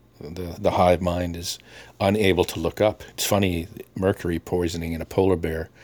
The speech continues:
Adina was telling me the polar bear sort of swings from side to side, looking down, never looks up. And she says she notices people doing the same thing. And so they've been poisoned by mercury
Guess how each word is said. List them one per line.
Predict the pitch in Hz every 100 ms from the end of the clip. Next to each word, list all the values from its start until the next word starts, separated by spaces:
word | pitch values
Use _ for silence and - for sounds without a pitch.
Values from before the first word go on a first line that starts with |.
| - - - 87
Adina | 85 85
was | 82 -
telling | - 85
me | 82
the | 82
polar | - 82 82
bear | 82 78
sort | - 80
of |
swings | - - 82 80
from | 80
side | - 82 82 80
to |
side, | - 85 80
looking | 85 - 80
down, | 78 82 82
never | 82 80
looks | 80 - 95
up. | 92 _ _ - - - - - -
And | 87
she | 92
says | - 82
she | - 87
notices | 85 82 - -
people | - 92 87
doing | 82 78
the | 78
same | - 82 80
thing. | 82 98 87 82
And | 87
so | - 85 80 - - - - _
they've | 85
been | 82
poisoned | 76 92 87 82 85
by | 80 80
mercury | 82 90 92 85 82 82